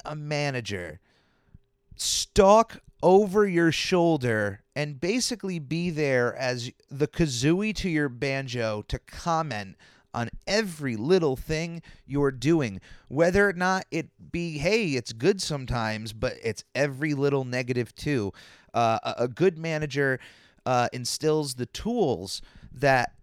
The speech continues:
an employee needs to be successful and lets them grow on their own organically to be successful. Now, it's at the drive of the person. If, if, if an employee doesn't wanna be success-, successful at their job,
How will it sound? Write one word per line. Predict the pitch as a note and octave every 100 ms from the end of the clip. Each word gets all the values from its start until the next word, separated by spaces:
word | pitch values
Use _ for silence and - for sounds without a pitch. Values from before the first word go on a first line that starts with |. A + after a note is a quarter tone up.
| _ - -
an | C3+
employee | A#2 - G3+ G#3 G#3+
needs | F3+ F3+ E3 -
to | C#3
be | D#3 D#3
successful | - - - E3+ D#3+ - A2+ A2 A2 - _ _ -
and | D3+ D3
lets | D3 G#3+ -
them | D3+ B2+ A#2+ A#2+ C3 _ A#2+
grow | C3 B2+ D#3 F#3 G#3+
on | G#3+
their | G#3 F#3
own | D#3 D#3+
organically | C#3 D3 B2 B2+ F3 G#3 - A2+ G#2 A#2+ C3 _ -
to | - D3+
be | C#3 D3
successful. | D#3 F3 - F#3 A3 - B2+ - - - -
Now, | - F#3
it's | F#3+ -
at | G3 A3
the | G#3
drive | C3+ A#2+ C#3+ E3 F3+
of | F#3+
the |
person. | F#3 F3+ A3 - D#3+
If, | A2+ -
if, | D3+ D#3
if | - D#3
an |
employee | E3+ - G3+ A#3+ A#3+
doesn't | B2 D3+ D#3+ D#3 G3
wanna | D#3 E3
be | D3+ E3
success-, | - D3 - D3+ D#3 -
successful | - C3+ E3 E3+ -
at | D#3
their | C3
job, | G#2 G#2 D#3 D3+ A2